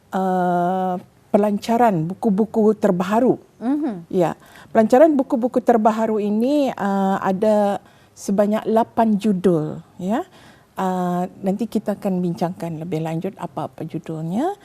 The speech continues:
Speaker 1: Dan kemudian, selalunya setiap tahun juga kita ada penyampaian hadiah cemerlang, ah, bahasa Melayu dan kesusasteraan Melayu peringkat O dan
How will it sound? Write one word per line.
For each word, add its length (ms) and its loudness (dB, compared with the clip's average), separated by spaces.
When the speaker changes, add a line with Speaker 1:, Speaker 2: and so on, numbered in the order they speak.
Speaker 1:
Dan 640 2
kemudian, 560 0
selalunya 880 0
setiap 460 -8
tahun 340 -2
juga 320 -2
kita 400 -2
ada 160 -2
penyampaian 800 -2
hadiah 480 -6
cemerlang, 640 0
ah, 140 -2
bahasa 260 0
Melayu 560 0
dan 320 0
kesusasteraan 1120 0
Melayu 400 2
peringkat 460 -4
O 240 0
dan 320 -2